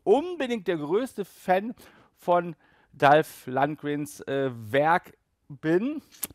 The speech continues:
Oder ihr könnt einfach mal in euer Sammelzimmer gehen, wie ich das jetzt gerade gemacht habe, und euch eure Sammlung mal anschauen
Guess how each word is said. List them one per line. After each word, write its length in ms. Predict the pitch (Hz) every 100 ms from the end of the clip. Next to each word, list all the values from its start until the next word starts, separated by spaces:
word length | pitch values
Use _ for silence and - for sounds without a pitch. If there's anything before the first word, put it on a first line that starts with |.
| - - - _ -
Oder 280 | 175 285 302
ihr 120 | 233
könnt 180 | 214 214
einfach 220 | 196 196
mal 160 | 175 165
in 120 | 165
euer 220 | 143 127
Sammelzimmer 640 | 104 120 214 254 220 214
gehen, 240 | 180 175 147
wie 60 |
ich 120 | - -
das 160 | 233
jetzt 200 | 180 -
gerade 220 | 139 127
gemacht 420 | 131 127 127 - 147
habe, 320 | 147 175 202 - - _
und 200 | 170 160
euch 280 | 160 170 -
eure 240 | 156 156 135
Sammlung 480 | 165 233 339 285 -
mal 140 | 143
anschauen 600 | 139 160 - 165 175 196